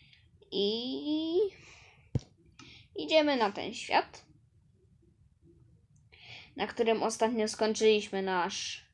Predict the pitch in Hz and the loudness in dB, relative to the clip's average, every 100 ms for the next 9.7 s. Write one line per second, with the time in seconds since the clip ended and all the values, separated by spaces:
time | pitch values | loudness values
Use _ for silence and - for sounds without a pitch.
0 | _ 208 202 196 - 190 - - 139 156 | _ 0 0 0 -4 -6 -6 -10 -4 -4
1 | - - - _ _ _ _ _ _ _ | -4 -10 -20 _ _ _ _ _ _ _
2 | _ _ _ _ _ _ _ _ _ _ | _ _ _ _ _ _ _ _ _ _
3 | _ _ _ _ _ _ - _ _ 339 | _ _ _ _ _ _ -20 _ _ _
4 | _ _ _ _ _ _ _ _ _ _ | _ _ _ _ _ _ _ _ _ _
5 | _ _ _ _ _ _ - - - _ | _ _ _ _ _ _ -20 -20 -20 _
6 | - 262 330 302 269 226 208 196 262 302 | -6 -2 0 0 2 0 0 -2 -4 -4
7 | 294 - 254 226 240 208 214 285 349 370 | -6 -2 -4 -2 -4 -2 -2 0 2 2
8 | 320 185 170 185 208 - _ _ _ _ | 4 2 2 -4 -6 -12 _ _ _ _
9 | _ _ _ - - - | _ _ _ -16 -14 -16